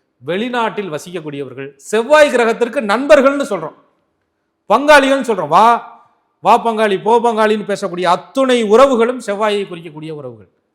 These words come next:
இது எல்லாமே பாத்தீங்கன்னா சிம்மராசிக்கு ரொம்ப ஈஸியா அமையும். அண்ணன் புள்ள, சித்தப்பா புள்ள, பெரியப்பா புள்ள அத்துணை பேரும்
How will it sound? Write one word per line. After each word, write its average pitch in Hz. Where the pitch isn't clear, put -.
இது 160
எல்லாமே 233
பாத்தீங்கன்னா 175
சிம்மராசிக்கு 160
ரொம்ப 151
ஈஸியா 160
அமையும். 127
அண்ணன் 170
புள்ள, 156
சித்தப்பா 170
புள்ள, 160
பெரியப்பா 160
புள்ள 156
அத்துணை 175
பேரும் 190